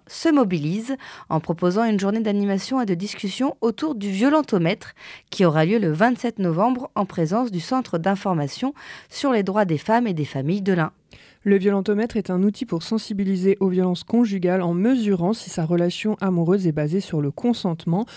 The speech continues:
Speaker 2: et comporte ou pas des violences.
Speaker 1: Pour en savoir plus sur ce sujet, vous pouvez aller sur le site arrêtonslesviolences point gouv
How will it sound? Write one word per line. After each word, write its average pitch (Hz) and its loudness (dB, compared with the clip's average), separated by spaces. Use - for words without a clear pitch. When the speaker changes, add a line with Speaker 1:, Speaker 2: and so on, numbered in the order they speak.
Speaker 2:
et 208 4
comporte 185 0
ou 247 2
pas 185 -2
des 214 0
violences. 151 -4
Speaker 1:
Pour 170 0
en 170 4
savoir 190 2
plus 220 -6
sur - -10
ce 302 -6
sujet, 226 0
vous 226 -2
pouvez 208 0
aller 185 2
sur 180 -4
le 156 0
site - -8
arrêtonslesviolences 202 0
point 139 -8
gouv 240 0